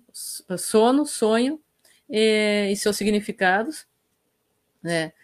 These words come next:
É, com base no capítulo oito do Livro dos Espíritos, que trata da emancipação da alma, né?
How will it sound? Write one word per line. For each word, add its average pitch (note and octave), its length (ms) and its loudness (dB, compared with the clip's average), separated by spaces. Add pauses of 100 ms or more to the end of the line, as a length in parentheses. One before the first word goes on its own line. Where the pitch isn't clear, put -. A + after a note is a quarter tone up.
(240)
É, F3 800 0 (100)
com G#3 200 0
base G#3 400 6
no A3 140 2
capítulo G#3+ 580 2
oito A3+ 280 2
do G#3 100 0
Livro G3+ 220 0
dos F#3+ 180 -2
Espíritos, A3 540 -4
que A3 120 -6
trata G#3 300 -2
da G3 80 -2
emancipação F#3 680 -4
da F#3 160 0
alma, G#3 400 -2
né? F3 200 -12